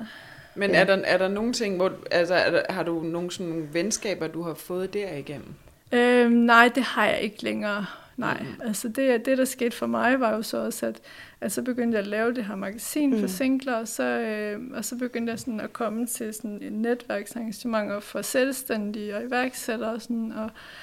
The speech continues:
Speaker 3: øh, begyndte at gå meget op i det. Så det var, det var ligesom der, jeg så fandt min...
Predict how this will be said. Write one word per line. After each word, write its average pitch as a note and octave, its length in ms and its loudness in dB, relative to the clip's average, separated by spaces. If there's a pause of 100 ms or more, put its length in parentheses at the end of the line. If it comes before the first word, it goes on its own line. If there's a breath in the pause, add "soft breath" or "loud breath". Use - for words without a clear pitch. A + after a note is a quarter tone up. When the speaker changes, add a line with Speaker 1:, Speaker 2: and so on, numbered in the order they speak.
(280 loud breath)
Speaker 3:
øh, A3 220 0
begyndte B3 420 2
at A#3 80 0
gå G#3+ 80 -4
meget G#3 280 2
op G#3+ 120 0
i A3 40 -4
det. A#3+ 280 -2 (120)
Så - 140 -8
det A#3 180 0
var, A3+ 120 0
det C4 180 0
var B3 60 4
ligesom A#3+ 300 0
der, A#3 340 2
jeg G#3 160 0
så A3+ 140 -4
fandt A3 400 0
min... A3 400 -2